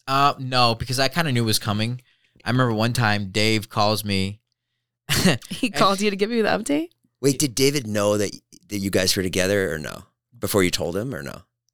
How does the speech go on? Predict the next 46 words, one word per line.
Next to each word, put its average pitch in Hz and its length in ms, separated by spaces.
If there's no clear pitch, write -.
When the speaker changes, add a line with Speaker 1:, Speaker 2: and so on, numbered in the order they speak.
Speaker 2:
Um, 190 640
Speaker 3:
'Cause 208 100
I 156 60
Speaker 2:
he 208 140
Speaker 3:
didn't 254 160
Speaker 2:
just 233 180
found 175 240
out. 139 260
Speaker 3:
I 127 60
had 135 200
no 92 180
idea. 62 400
Speaker 1:
Dave 160 280
Speaker 2:
Yeah. - 40
Speaker 1:
called 131 300
me 101 220
one 107 260
night. 92 300
This 143 160
was, 151 180
like, 110 260
I 123 80
think 131 220
a 117 60
month 107 240
or 117 60
two 107 220
after 98 280
the 98 100
Lollapalooza 95 600
thing 113 160
happened. 123 340
Speaker 3:
Yeah. 78 280
Speaker 1:
And 107 180
he's 110 180
like, 101 160
he, 151 160
he 170 200
didn't 143 220
know, 127 260
like, 95 220
I, 95 180
like, 85 160
really 98 300
like 92 180
Natalie, 95 480